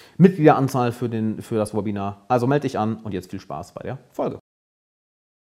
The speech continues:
Die Frage ist eigentlich echt geil. Was mache ich, wenn ich zu extrovertiert bin? Ich habe manchmal das Gefühl,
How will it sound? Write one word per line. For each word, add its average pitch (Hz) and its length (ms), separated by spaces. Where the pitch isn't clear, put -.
Die 226 100
Frage 185 260
ist 156 60
eigentlich 143 240
echt 131 180
geil. 120 340
Was 180 220
mache 240 240
ich, 175 180
wenn 151 120
ich - 180
zu - 340
extrovertiert 107 640
bin? - 120
Ich - 100
habe 185 140
manchmal 220 260
das 190 140
Gefühl, 208 540